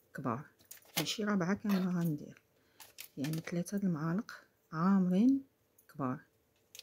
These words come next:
بحال اللي غتقول، آه، ن-، تقريبا النصف ديالها. صافي، وغادي ناخد كاس ما عامرش ديال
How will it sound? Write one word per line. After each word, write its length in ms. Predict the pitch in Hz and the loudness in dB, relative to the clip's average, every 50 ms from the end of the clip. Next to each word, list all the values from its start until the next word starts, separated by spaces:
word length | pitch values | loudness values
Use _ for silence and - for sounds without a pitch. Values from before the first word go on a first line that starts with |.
| - - - - - - _ _ _ | -16 -16 -16 -16 -20 -20 _ _ _
بحال 180 | - - 233 226 | -10 -4 -2 2
اللي 160 | 220 220 202 | 2 4 4
غتقول، 380 | 202 196 - 202 - 226 226 220 | 4 2 0 -2 -2 0 2 4
آه، 680 | 208 196 185 175 175 170 160 151 - - - - - - - - - - - - | 4 6 4 4 2 2 0 -2 -4 -4 -8 -10 -10 -12 -12 -12 -14 -14 -12 -6
ن-، 240 | 180 175 175 175 175 - - _ _ - - - | -2 0 0 0 0 -4 -8 _ _ -20 -6 -6
تقريبا 500 | - - - - - - 196 202 196 214 214 214 202 196 175 170 156 151 | -6 -6 -4 -8 -4 0 2 2 4 4 4 6 6 4 4 2 0 -2
النصف 600 | 156 170 175 180 185 202 214 - - - - - | -2 2 4 6 6 6 4 2 -4 -6 -6 -6
ديالها. 340 | 175 156 139 123 120 127 127 - - - - - - - - - - - - - - - - - - - - - - - - - - - - - - - - - - _ _ _ _ - _ - - - - - - - - - - - _ - _ _ _ _ _ _ _ _ _ - - _ | -4 -4 -4 -4 -4 -8 -10 -10 -12 -12 -12 -12 -12 -12 -12 -14 -14 -18 -20 -20 -20 -20 -20 -20 -16 -12 -8 -8 -6 -8 -8 -10 -10 -12 -12 -14 -16 -16 -18 -18 -20 _ _ _ _ -20 _ -20 -18 -18 -18 -18 -18 -20 -20 -20 -20 -20 _ -20 _ _ _ _ _ _ _ _ _ -20 -20 _
صافي، 440 | - - - - 175 160 - - - - _ _ _ _ _ _ | -14 -10 -6 -6 -6 -6 -8 -12 -20 -20 _ _ _ _ _ _
وغادي 340 | - 175 165 165 170 160 175 | -8 -4 -2 0 0 2 2
ناخد 440 | 170 165 160 160 - - 247 269 - - _ _ _ _ _ _ _ _ _ _ _ _ - | 2 2 0 -2 -2 -2 -2 -2 -2 -6 _ _ _ _ _ _ _ _ _ _ _ _ 2
كاس 380 | - 202 226 233 - - - | 4 4 4 4 2 0 2
ما 100 | 185 175 | 2 2
عامرش 480 | 160 151 160 165 175 202 - - - - - | 4 4 4 4 2 2 0 -2 -8 -6 -4
ديال 260 | 180 180 190 226 | 0 0 0 0